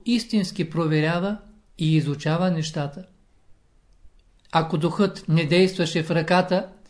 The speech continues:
в езика, в носа, в окото и в ухото на човека, той не би познавал нито външния,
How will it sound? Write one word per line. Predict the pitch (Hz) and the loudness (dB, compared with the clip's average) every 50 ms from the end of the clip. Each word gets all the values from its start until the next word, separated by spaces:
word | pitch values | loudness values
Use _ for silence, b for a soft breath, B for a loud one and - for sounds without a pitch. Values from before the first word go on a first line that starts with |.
| - _ | -20 _
в | _ - - | _ -2 2
езика, | 190 185 175 180 220 233 220 - 165 156 156 160 - _ _ _ - _ - - - _ - | 2 2 4 2 0 0 0 -2 -6 -8 -8 -12 -18 _ _ _ -20 _ -20 -20 -20 _ -2
в | - | 0
носа, | 175 175 165 165 - 220 214 208 208 - - - - - - - _ _ _ | 0 0 0 0 0 2 2 2 0 -4 -14 -18 -20 -20 -20 -20 _ _ _
в | - - | -8 -2
окото | 185 165 160 - 190 202 208 202 - 170 165 165 - - - - - _ _ - | -2 -2 0 2 2 2 2 2 0 -4 -4 -4 -10 -18 -20 -20 -20 _ _ -2
и | 202 190 | 0 0
в | 180 - | 0 0
ухото | 202 - - - 226 240 240 233 202 | -2 -2 2 2 2 2 2 2 0
на | 175 160 151 | 0 0 -2
човека, | 156 156 151 147 170 190 214 - 202 202 208 - - - _ _ - - _ _ - - - - - - | -2 -2 -2 0 0 0 0 -2 -4 -6 -8 -10 -16 -20 _ _ -20 -20 _ _ -20 -20 -20 -12 -4 0
той | 175 175 185 190 | 2 2 4 4
не | 185 190 190 175 | 4 2 2 2
би | 165 226 220 - | 2 0 0 0
познавал | 240 226 190 190 202 196 185 180 180 160 165 - - - - | -2 0 0 2 0 0 2 0 0 0 -2 -4 -10 -8 -4
нито | 170 170 190 196 190 - 175 147 | 0 0 0 0 0 0 -2 0
външния, | 131 160 190 220 214 - - 185 180 160 151 | 2 2 2 2 2 2 0 0 0 0 -2